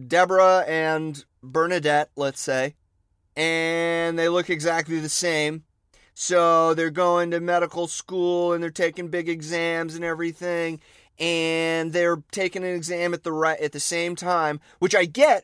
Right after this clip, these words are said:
because if you're, if you let 'em take 'em separately, you could just have one twin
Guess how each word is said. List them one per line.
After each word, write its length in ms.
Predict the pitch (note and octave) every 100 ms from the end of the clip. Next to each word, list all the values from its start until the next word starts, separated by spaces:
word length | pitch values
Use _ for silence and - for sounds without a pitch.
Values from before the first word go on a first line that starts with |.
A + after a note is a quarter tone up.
| E3+
because 320 | E3+ F#3+ E3+
if 120 | F3
you're, 180 | F#3 D#3+ - -
if 140 | D#3
you 100 | F3+
let 140 | G3+ A#3+
'em 100 | A3
take 240 | C4+ D4+
'em 100 | E3+
separately, 520 | - F#3+ - D3+ D3
you 100 | C#3
could 160 | C3 D3
just 200 | C#3+ D#3
have 200 | D#3+ D3
one 460 | B2+ C#3+ F3+ F#3 E3
twin 540 | - D#3 C#3 C3+